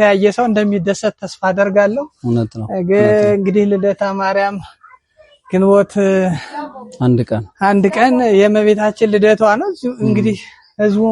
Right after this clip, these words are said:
Speaker 1: ግልብጥ ብሎ ወደዚህ ቦታ እንደሚመጣና እንግዲህ በላኒ ቅናተ ቤትከ፣ የቤት ቅናት በላይ
Speaker 2: ም።
Speaker 1: ብሎ እንደሚመጣ
Speaker 2: እውነት ነው።
Speaker 1: ተስፋ አደርጋለሁ።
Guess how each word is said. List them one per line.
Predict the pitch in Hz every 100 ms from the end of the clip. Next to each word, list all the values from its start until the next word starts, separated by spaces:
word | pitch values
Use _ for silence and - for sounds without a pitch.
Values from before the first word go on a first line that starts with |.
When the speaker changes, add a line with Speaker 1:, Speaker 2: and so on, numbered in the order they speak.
| 214 185 _ _ _ _ _ -
Speaker 1:
ግልብጥ | 226 254 -
ብሎ | 220 226 226
ወደዚህ | 208 202 202
ቦታ | 202 214 214
እንደሚመጣና | 202 202 202 202 202 208 208 294 - - - - - - - 330 170 -
እንግዲህ | 175 175 196 190
በላኒ | 185 180 180 180 180
ቅናተ | 196 185 180 190
ቤትከ፣ | 180 180 185 165 185 170 - - _ - -
የቤት | 196 202 196 196
ቅናት | 202 202 190
በላይ | 185 208 202 185 175 160 135
Speaker 2:
ም። | 120 117 120 -
Speaker 1:
ብሎ | 196 208
እንደሚመጣ | 214 190 196 196 196 202 262 302 _ - -
Speaker 2:
እውነት | 123 117
ነው። | 117
Speaker 1:
ተስፋ | 190 - 196
አደርጋለሁ። | 202 208 190 190 208